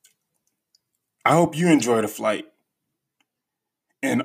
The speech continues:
all that you go through. Again, it's about finding a way to cope when things happen to us outside of our control,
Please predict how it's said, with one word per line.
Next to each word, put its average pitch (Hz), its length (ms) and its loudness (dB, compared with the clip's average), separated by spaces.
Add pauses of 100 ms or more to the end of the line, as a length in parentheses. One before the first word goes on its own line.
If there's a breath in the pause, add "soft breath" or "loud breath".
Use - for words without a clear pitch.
all 151 280 6
that 131 180 0
you 120 100 -4
go 110 240 -4
through. 92 320 -14 (1800)
Again, 120 560 0 (1800)
it's 127 160 0
about 139 560 2
finding 165 480 -2
a 143 120 2
way 143 200 4
to 117 80 -2
cope 127 440 -4 (1800)
when 120 640 -2 (320)
things - 300 -4
happen 185 360 0
to 117 240 -6
us - 300 -10 (100)
outside 139 460 2
of 127 100 0
our 123 140 6
control, 104 680 -10